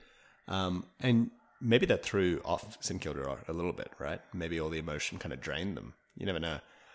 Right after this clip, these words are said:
Um, but it was really beautifully put together, I thought. And I was kind of surprised it was only for that game instead of the whole, for the whole round.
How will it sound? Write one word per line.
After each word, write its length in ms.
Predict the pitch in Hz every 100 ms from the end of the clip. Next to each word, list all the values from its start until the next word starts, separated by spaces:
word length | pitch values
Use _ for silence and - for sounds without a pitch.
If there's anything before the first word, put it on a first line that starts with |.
| - -
Um, 280 | 85 78 76
but 80 |
it 40 | 104
was 100 | 110
really 160 | 139
beautifully 340 | 92 98 90 87
put 160 | -
together, 340 | - 87 78 78
I 80 | 76
thought. 280 | - 78 62
And 100 | 131
I 40 |
was 80 | 156
kind 120 | 262
of 60 | 311
surprised 320 | 208 143 127
it 40 |
was 100 | 113
only 160 | 110 110
for 200 | - 101
that 300 | 95 101 -
game 360 | 104 98 - 85
instead 220 | 104 - 95
of 80 |
the 80 | 85
whole, 300 | - 80 - -
for 80 | 98
the 80 |
whole 180 | 85 90
round. 420 | 85 82 - -